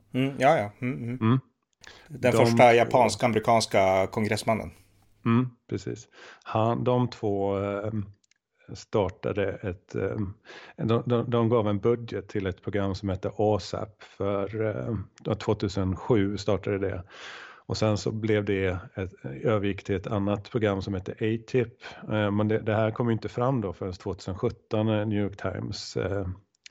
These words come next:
Speaker 2: drog fram det på första sidan. Eh, och det är så, det är den processen som vi är i fortfarande då. Så att, ehm, det finns de som har vetat om det här, eh,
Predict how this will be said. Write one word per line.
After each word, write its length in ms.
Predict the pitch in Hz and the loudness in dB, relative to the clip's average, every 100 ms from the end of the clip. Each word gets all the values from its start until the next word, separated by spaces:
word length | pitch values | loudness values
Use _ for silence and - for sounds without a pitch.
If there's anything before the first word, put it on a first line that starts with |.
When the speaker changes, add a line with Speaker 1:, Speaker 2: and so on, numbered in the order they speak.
| - - | -20 -14
Speaker 2:
drog 300 | - 110 101 | -2 0 0
fram 260 | - 98 95 | 0 0 0
det 120 | 92 | -4
på 440 | 90 95 92 92 | -4 -4 -4 -4
första 340 | 98 101 - - | -4 -6 -6 -6
sidan. 480 | 101 98 62 - 90 - - - - - - _ - | -4 -2 -2 -2 -6 -10 -20 -20 -20 -20 -20 _ -4
Eh, 120 | 104 | 0
och 180 | 110 107 | 0 2
det 100 | 107 | 2
är 40 | |
så, 140 | - | 0
det 160 | 113 113 | 0 2
är 40 | |
den 220 | 113 117 110 | 4 2 2
processen 680 | 113 104 87 101 101 123 | 0 -4 -6 -6 -4 -6
som 480 | 113 110 101 101 98 104 | -6 -4 -2 -2 -2 -2
vi 320 | 101 98 98 | 0 0 0
är 320 | 107 95 98 | 0 2 0
i 240 | 98 98 - | 0 -2 -4
fortfarande 460 | 110 - 104 104 | -6 0 0 2
då. 200 | 101 - | 0 -2
Så 160 | 104 104 | -4 -4
att, 300 | 95 101 - | -4 -6 -6
ehm, 500 | 104 98 98 95 95 | -2 0 0 0 0
det 120 | 101 | 0
finns 320 | 101 135 139 | 2 4 2
de 280 | - 139 135 | 2 2 2
som 220 | 127 127 | 2 0
har 220 | 120 123 117 | 2 0 0
vetat 360 | 117 113 113 | 0 -2 -4
om 220 | 120 113 | -2 0
det 100 | 110 | 0
här, 260 | 107 107 104 | 0 0 0
eh, 340 | 104 - - | -2 -4 -6